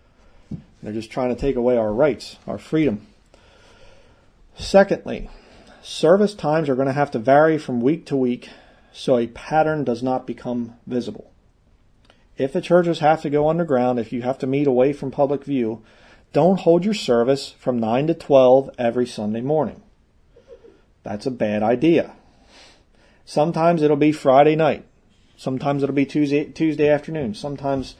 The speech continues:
Saturday morning. Sometimes Sunday evening. Some, mix it up. Okay? You say, "Well, well, how on earth could we do that? I mean, how would we signal to do this stuff? I mean, would we put it out on our website or something?" <laughs> No.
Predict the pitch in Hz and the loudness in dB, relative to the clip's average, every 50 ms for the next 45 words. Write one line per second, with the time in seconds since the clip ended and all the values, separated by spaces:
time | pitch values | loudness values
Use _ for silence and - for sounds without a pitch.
0 | _ _ _ - - - 147 143 143 143 139 139 139 143 135 113 104 104 - 131 | _ _ _ -6 0 2 4 4 4 2 0 0 0 -2 -2 -4 -4 -6 -8 -10
1 | 131 127 131 139 135 123 - 147 143 143 143 143 147 147 127 117 101 - - - | -8 -6 -6 -6 -6 -6 -6 -4 -2 0 0 0 0 0 -2 -2 -6 -10 -14 -20
2 | - _ - - 156 147 - - - - - _ _ _ - 135 139 160 160 - | -20 _ -8 -8 -8 -8 -8 -14 -20 -20 -20 _ _ _ -8 -4 -4 -4 -2 0
3 | 180 185 196 165 - - - _ _ _ _ _ _ _ _ _ _ _ _ _ | 2 4 4 4 2 -2 -12 _ _ _ _ _ _ _ _ _ _ _ _ _
4 | - - _ _ _ _ - 131 117 - 127 143 175 170 - - - - _ _ | -20 -20 _ _ _ _ -16 -14 -4 0 0 2 2 0 -4 -10 -20 -20 _ _
5 | _ - 131 127 - - 151 147 139 131 123 113 - - 117 113 - - 139 160 | _ -6 -6 -4 0 2 2 4 4 2 0 -2 -4 -6 -6 -6 -4 -4 -2 0
6 | 202 220 175 175 196 196 - - 156 139 139 139 131 139 165 190 180 143 156 180 | 2 2 2 2 0 -2 -2 -4 -4 -2 -2 -2 0 0 0 0 2 2 4 4
7 | 151 117 113 117 117 113 127 143 165 175 170 151 151 156 151 143 143 - - - | 4 2 0 -4 -6 -4 -2 0 2 2 2 0 0 -2 -2 -2 -6 -10 -18 -20
8 | - - _ _ - - - - 196 190 175 156 123 107 107 - - _ _ - | -20 -20 _ _ -18 -16 -2 2 2 2 2 0 -2 -6 -6 -10 -16 _ _ -20
9 | - - - _ _ _ _ _ - - 131 127 123 117 107 104 92 - - - | -20 -20 -20 _ _ _ _ _ -8 -4 0 0 0 0 0 -4 -6 -8 -10 -12
10 | - - - - _ _ - - 120 120 117 117 120 120 123 139 135 131 - 165 | -12 -12 -12 -14 _ _ -14 -10 -8 -8 -4 -4 -2 0 0 0 0 0 0 0
11 | 156 143 135 135 147 151 143 139 127 127 123 120 113 123 135 147 - - - 156 | 2 2 4 6 6 6 6 4 4 2 0 0 2 2 0 0 0 -2 -2 0
12 | 156 160 151 147 - - - 185 170 - - - - - - - - - - - | 0 -2 -2 -4 -6 -10 -8 -8 -8 -10 -10 -12 -14 -14 -14 -20 -20 -20 -20 -20
13 | - - _ _ _ - 120 120 117 123 151 165 160 | -20 -20 _ _ _ -2 2 6 8 8 8 6 4